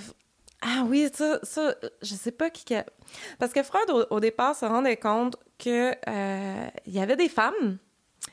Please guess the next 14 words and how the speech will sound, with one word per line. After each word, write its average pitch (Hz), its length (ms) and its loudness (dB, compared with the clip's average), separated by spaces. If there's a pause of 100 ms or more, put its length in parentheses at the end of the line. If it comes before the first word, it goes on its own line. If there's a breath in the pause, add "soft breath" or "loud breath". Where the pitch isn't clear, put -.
(120 loud breath)
qui 247 120 0
présentaient 247 540 2
des 311 140 0
symptômes 220 840 0
de 196 160 -2
pétage 233 520 0
de 190 140 -2
coche, 220 580 -4
on 180 60 -4
va 185 120 2
dire 196 220 2
ça 277 140 2
comme 277 320 4
ça. 262 160 0